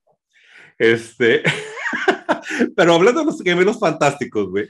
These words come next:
y, y me parece bien simpático, porque no sé si mucha gente, supongo que todos los que están viendo este, este programa lo saben,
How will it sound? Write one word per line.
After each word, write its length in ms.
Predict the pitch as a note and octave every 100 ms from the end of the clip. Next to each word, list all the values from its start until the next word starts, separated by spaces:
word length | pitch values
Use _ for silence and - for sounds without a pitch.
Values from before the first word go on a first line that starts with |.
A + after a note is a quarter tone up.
| _
y, 240 | D#3+ -
y 40 | D#3
me 160 | D#3+
parece 280 | D#3 D3+ F3
bien 140 | A#3 A3+
simpático, 500 | A#3 F3+ - G3 A#2+
porque 280 | A#2 A#2+ B2
no 160 | C#3
sé 140 | D#3+ F#3+
si 100 | G3
mucha 220 | E3 F3
gente, 460 | - E3 D#3+ D#3+ - _ _
supongo 300 | - F#3+ -
que 80 | -
todos 220 | B2+ F3+
los 140 | E3
que 60 | -
están 220 | A2+ C3
viendo 260 | C#3 C#3+ C3+
este, 240 | C3 A#2 -
este 180 | A2 A2+
programa 360 | G2+ G2 G#2 A#2+
lo 120 | F2+
saben, 320 | F3+ E3+ F2+